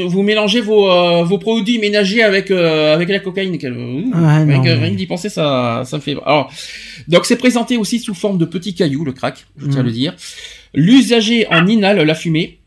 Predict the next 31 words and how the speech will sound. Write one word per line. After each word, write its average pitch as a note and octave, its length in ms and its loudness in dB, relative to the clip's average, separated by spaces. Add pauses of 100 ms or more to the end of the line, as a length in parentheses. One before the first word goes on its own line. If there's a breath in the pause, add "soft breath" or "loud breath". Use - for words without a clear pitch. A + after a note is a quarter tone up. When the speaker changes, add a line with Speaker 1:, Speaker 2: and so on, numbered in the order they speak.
(540)
Speaker 1:
après C#3+ 340 2
les E3+ 160 2
avoir F#3 280 2
chauffés, - 480 -2 (760)
ce - 140 -4
qui F#3 160 -2
produit G3 340 2
des E3 140 0
craquements, G3 580 -2
origine E3+ 460 -2
de D3 80 -6
son C3 200 -6
nom. B2+ 200 -6 (1040 soft breath)
Donc C#3+ 260 -8
le C#3+ 60 0
crack. - 340 -4 (240)
Et D#3 100 4
ses A#3+ 240 2
effets A#3 260 0
sont F#3 200 -4
plus G#3+ 160 -2
brefs, F#3+ 300 0
euh, D#3+ 200 4
mais C#3+ 140 2
plus G#3+ 220 -2
intenses F#3 280 -4
que D#3 140 -4
ceux G3 180 0
de E3 120 -4
la - 80 -2
cocaïne, F#3 520 -2